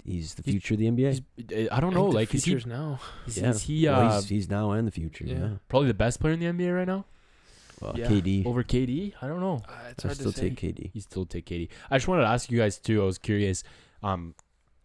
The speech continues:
Speaker 2: I don't wanna take any credit away from Milwaukee, but, like, did Phoenix maybe blow those last, like, game four and game five? 'Cause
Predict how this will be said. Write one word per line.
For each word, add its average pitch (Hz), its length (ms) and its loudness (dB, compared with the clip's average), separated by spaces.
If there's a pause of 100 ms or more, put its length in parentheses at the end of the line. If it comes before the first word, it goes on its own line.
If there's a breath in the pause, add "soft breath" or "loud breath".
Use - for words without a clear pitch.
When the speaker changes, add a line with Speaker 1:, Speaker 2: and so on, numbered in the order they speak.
Speaker 2:
I 107 80 0
don't 113 80 4
wanna 110 120 2
take 107 200 -4
any 104 100 -2
credit 98 340 2
away 95 200 2
from 101 180 -4
Milwaukee, 92 560 0
but, 85 240 -4 (560)
like, 87 140 -10 (580)
did - 160 -4
Phoenix 120 320 0
maybe 135 220 2
blow 87 340 -2
those 98 460 -2
last, 90 400 -4 (200)
like, 92 200 -2
game 101 180 0
four 95 220 -2
and 101 100 -2
game 95 160 -2
five? 110 420 -4 (100)
'Cause 87 440 -4